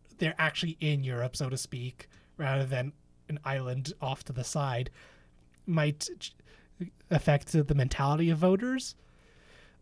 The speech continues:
There is also a fairly big immigrant population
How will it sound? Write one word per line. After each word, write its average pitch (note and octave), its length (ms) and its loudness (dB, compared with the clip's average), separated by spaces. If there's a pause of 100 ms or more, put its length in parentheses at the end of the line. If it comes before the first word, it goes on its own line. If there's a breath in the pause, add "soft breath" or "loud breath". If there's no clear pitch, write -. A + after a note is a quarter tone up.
(360)
There F#3 280 8
is G3+ 240 8
also F#3+ 640 8 (540)
a - 60 -10
fairly F#3+ 500 4
big D3+ 300 2 (240)
immigrant D3+ 460 4
population D3 580 6